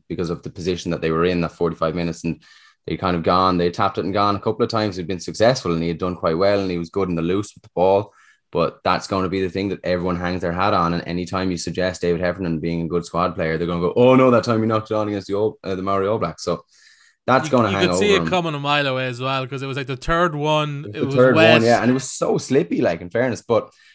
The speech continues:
Speaker 1: no, and that, that is a mistake, and it's a mistake in a bad area. It's a mistake he's been put in the position of. I, like, I like the tap and go option when it works, but I would have gone for the scrum at some point there. After the second or third one, I would have gone, "Look, we've gotten away with it a couple of times.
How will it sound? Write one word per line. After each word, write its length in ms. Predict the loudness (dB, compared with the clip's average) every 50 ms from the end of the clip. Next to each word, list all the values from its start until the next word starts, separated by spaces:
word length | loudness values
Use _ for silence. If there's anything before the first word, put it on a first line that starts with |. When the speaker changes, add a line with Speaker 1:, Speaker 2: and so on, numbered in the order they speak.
| _ -2
Speaker 1:
no, 160 | 2 4 4
and 120 | 4 4 4
that, 200 | 2 0 0 0 0
that 180 | 0 0 0
is 200 | 0 -2 -2 -2
a 120 | -4 -4 -4
mistake, 440 | -4 -4 -6 -6 -8 -8 -8 -6
and 80 | -6 -8
it's 120 | -8 -6 -6
a 20 |
mistake 300 | -8 -6 -4 -4 -4 -2
in 60 | -2
a 60 | -2 -2
bad 300 | 0 2 2 4 4 4
area. 320 | 4 4 4 2 2 0
It's 220 | -2 -4 -8 -8 -8
a 40 | -6
mistake 280 | -4 -2 -2 -2 -2 -2
he's 120 | -4 -6
been 140 | -6 -6 -4
put 160 | 0 -2 0
in 60 | 0 -2
the 80 | -6
position 400 | -6 -6 -4 -4 -4 -4 -4 -4
of. 340 | 0 2 2 2 2 0 -2 -4 0
I, 400 | 0 2 2 2 0 -2 -4 _ _ _ _ -4
like, 160 | -2 -2 0
I 100 | 0 0
like 260 | 0 2 0 0 -2
the 60 | -6 -10
tap 220 | -6 -4 -4 -4
and 100 | -2 -2
go 320 | 0 2 2 0 0 -2 -4 -4
option 320 | -4 -4 -4 -6 -6 -6
when 120 | -4 -4 -4
it 140 | -4 -4 0
works, 380 | 2 4 4 2 2 -4 -12 _ -4
but 80 | -2
I 140 | 0 0 0
would 180 | 0 -2 -2 -4
have 80 | -2
gone 240 | -2 -2 -2 -2 -2
for 140 | -4 -8 -8
the 80 | -8 -10
scrum 340 | -10 -4 -2 -2 0 -2
at 80 | -2 -4
some 200 | -4 -6 -6 -6
point 260 | -4 -4 -4 -4 -2 0
there. 200 | 2 4 4 4
After 260 | 4 2 2 0 -2
the 100 | -2 0
second 300 | 0 0 0 0 -2 -4
or 60 | -6
third 280 | -2 -2 -2 0 0 0
one, 140 | -2 -2
I 60 | 0 0
would 140 | 0 -2
have 60 | -2 -2
gone, 160 | -2 -2 -2
"Look, 140 | -2 -4 -4
we've 140 | -6 -4 0
gotten 240 | 2 2 2 2 0
away 200 | 0 0 0 -2
with 120 | -2 -6
it 60 | -8 -10
a 40 |
couple 180 | -10 -10 -12 -10
of 60 | -6
times. 280 | -4 -4 -4 -4 -6